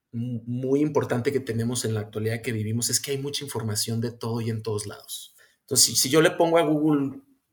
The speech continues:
cómo revitalizar mi pareja, van a venir muchísimas cosas que a lo mejor no todas son, son ciertas o factibles, pero voy a tener muchas ideas y voy a obtener, eh, recursos para poner en práctica, ¿no?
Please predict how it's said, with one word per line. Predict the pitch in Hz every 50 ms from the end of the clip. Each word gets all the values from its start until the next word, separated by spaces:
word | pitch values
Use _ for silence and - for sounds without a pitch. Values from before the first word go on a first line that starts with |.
| _ _
cómo | - 143 151 156 156 160 165 165 165 160 151 151 139 135 131 127 123 120 120 120 113
revitalizar | 120 123 117 123 117 - 120 117 120 120 - 139 139
mi | 143 143
pareja, | 143 135 123 127 123 127 135
van | 143 139 143
a | 151
venir | 147 143 139 139 139 139
muchísimas | 147 147 147 147 147 - - 156 - - 165 156 147 143 -
cosas | - 143 139 - 143 - -
que | - 107 101 92 - - - - - - - - -
a | - -
lo |
mejor | 101 - - 127
no | 135 139 139
todas | 147 143 143
son, | - 151 143 143 139 139 135 -
son | - - 135 135
ciertas | - - 147 135 127 - - 135 135 -
o | 110
factibles, | - 127 117 - - 135 131 139 151 151 - - - - - - - _
pero | - - 139
voy | 139 160
a | 175 175
tener | - 160 151 156 147
muchas | 151 147 147 160 151 -
ideas | 143 135 139 139 123 101 - - -
y |
voy | 107 107 110 120
a |
obtener, | 120 - - 120 110 110 110 110 - - _ _ _ _ _ _ _
eh, | - 98 104 - -
recursos | 117 110 107 107 - 135 135 127 - 127 113
para | - 104 104 104
poner | - 104 104 104 107
en | 104 -
práctica, | - - - _ - _ - -
¿no? | - 117 - -